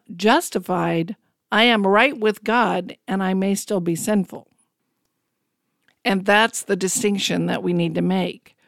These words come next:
We can be both justified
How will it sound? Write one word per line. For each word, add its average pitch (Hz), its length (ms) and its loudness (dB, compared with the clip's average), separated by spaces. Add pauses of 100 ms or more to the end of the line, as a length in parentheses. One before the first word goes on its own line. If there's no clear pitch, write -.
(140)
We 202 180 0
can 214 380 0
be 196 200 2
both 202 580 2 (240)
justified 170 920 -2